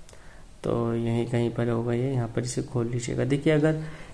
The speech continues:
ये सब process करने के बाद भी आपकी permission solve नहीं होती, आपकी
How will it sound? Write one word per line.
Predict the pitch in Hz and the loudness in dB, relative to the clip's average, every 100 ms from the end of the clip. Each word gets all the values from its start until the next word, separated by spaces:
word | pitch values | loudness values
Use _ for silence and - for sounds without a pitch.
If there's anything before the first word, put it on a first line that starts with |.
| - | 2
ये | 131 | 6
सब | 131 139 135 | 6 4 4
process | 127 127 131 131 | 2 6 6 6
करने | 131 127 127 | 6 8 8
के | 123 | 8
बाद | 127 123 120 | 8 8 8
भी | 127 | 6
आपकी | 120 120 117 | 4 4 2
permission | 120 117 120 120 123 | 2 4 2 6 4
solve | 123 117 113 117 | 4 2 2 2
नहीं | 120 120 | 4 4
होती, | 120 117 123 | 2 2 4
आपकी | 123 123 - 131 | 2 0 -2 -2